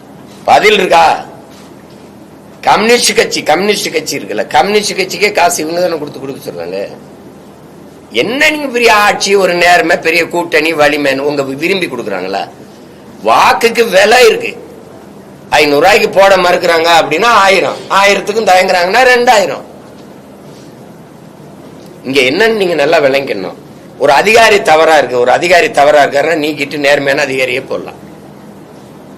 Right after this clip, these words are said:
புரியுது நினைக்கிறேன். ஒரு, ஒரு, ஒரு அமைச்சர் தப்பா இருக்காருன்னா அவரை பதவி விலக வச்சுட்டு வேற நல்ல அமைச்சரை போடலாம். ஆனா இங்க எல்லாமே தப்பா இருக்கு.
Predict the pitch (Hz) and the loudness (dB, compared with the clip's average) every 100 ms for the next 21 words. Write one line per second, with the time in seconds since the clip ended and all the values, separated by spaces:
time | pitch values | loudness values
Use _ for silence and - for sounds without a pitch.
0 | - - - - - - - - - - | -20 -20 -20 -20 -20 -20 -20 -20 -20 -16
1 | 127 131 123 95 82 - - 127 147 143 | -10 -8 -8 -10 -12 -18 -8 0 0 0
2 | 139 143 139 135 135 170 214 208 165 160 | -2 -2 0 2 2 2 0 0 0 0
3 | 160 196 165 160 165 185 160 143 139 170 | 2 2 4 0 0 0 0 0 -2 0
4 | 165 143 131 - 160 135 139 131 120 135 | -2 -2 -4 -8 -4 -2 -2 -4 -4 -4
5 | 123 123 110 113 - 104 78 - - - | -6 -8 -10 -12 -8 -8 -8 -18 -20 -20
6 | - - - - 160 151 175 151 160 240 | -20 -20 -14 -2 -2 -2 -4 0 2 4
7 | 233 254 254 208 - 139 - | 4 2 2 -2 0 -2 -6